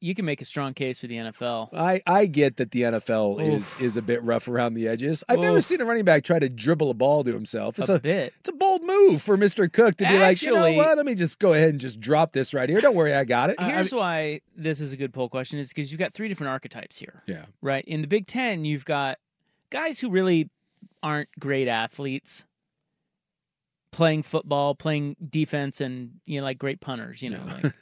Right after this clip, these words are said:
Speaker 2: <laughs>
Speaker 1: I mean,
Speaker 2: Hey, by the way
Speaker 1: Michigan ran it thirty-two straight times.
Speaker 2: Did you see the, uh, Iowa under again?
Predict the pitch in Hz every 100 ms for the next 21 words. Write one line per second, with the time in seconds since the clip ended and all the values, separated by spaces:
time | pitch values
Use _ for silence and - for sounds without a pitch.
0 | - - - 131 113 113 _ - 135 123
1 | 123 120 117 101 190 202 165 147 143 -
2 | 160 156 143 143 - 117 - - - -
3 | 135 117 95 98 - 120 104 107 104 95
4 | 95 90 104 107 113 123 120 _ 117 120
5 | 143 139 147 170